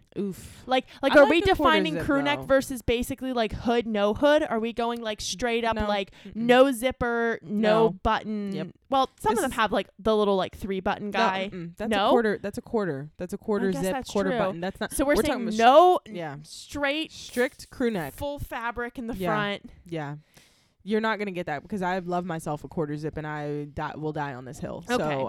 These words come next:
Speaker 2: so
Speaker 1: I,
Speaker 2: we're
Speaker 1: I,
Speaker 2: talking no, no
Speaker 1: yeah.
Speaker 2: zips, no buttons,
Speaker 1: Yeah.
Speaker 2: straight up with a hoodie or a crew.
Speaker 1: Yeah. So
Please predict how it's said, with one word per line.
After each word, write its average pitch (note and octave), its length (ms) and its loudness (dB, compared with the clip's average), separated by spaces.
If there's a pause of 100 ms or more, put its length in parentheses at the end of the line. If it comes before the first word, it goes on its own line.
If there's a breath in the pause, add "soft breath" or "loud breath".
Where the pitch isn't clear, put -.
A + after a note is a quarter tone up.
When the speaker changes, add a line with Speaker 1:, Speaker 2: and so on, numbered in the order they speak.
Speaker 2:
so A#3 80 2
Speaker 1:
I, A#3 40 4
Speaker 2:
we're B3+ 100 2
Speaker 1:
I, - 20 -6
Speaker 2:
talking B3 460 -6
no, A3 240 -2
no A#3+ 200 0
Speaker 1:
yeah. C#4 60 -4
Speaker 2:
zips, C4 320 -2
no A3+ 180 0
buttons, G#3 440 -4
Speaker 1:
Yeah. C4+ 80 -4
Speaker 2:
straight A#3 340 -4
up A3+ 220 -2 (560 soft breath)
with B3+ 240 0
a D4 100 4
hoodie C4+ 380 -2
or G#3+ 240 -2
a G#3 40 -6
crew. D#3 440 -12
Speaker 1:
Yeah. D3+ 200 -6 (280 soft breath)
So A#3+ 320 4